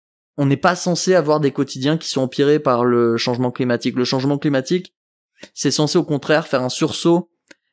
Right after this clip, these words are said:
et nous donner les moyens de remettre en question les procédés de pro-, fabrication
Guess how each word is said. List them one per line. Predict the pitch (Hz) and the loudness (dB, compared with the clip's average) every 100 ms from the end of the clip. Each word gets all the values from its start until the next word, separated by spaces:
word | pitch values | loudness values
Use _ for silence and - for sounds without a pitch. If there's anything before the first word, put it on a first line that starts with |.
| - | -2
et | 147 156 160 | 2 4 2
nous | 160 135 | 0 0
donner | 131 131 139 147 | 2 2 2 2
les | 151 | 2
moyens | 135 131 131 156 156 | 2 2 2 2 2
de | 127 | 2
remettre | 117 143 170 160 | 2 2 0 0
en | |
question | 139 131 - 151 | 0 -2 0 0
les | 131 | 0
procédés | - 123 135 127 139 | 0 -2 0 0 -2
de | |
pro-, | - - | -4 -12
fabrication | - 135 127 127 127 - 156 | -4 -2 0 0 -2 0 -2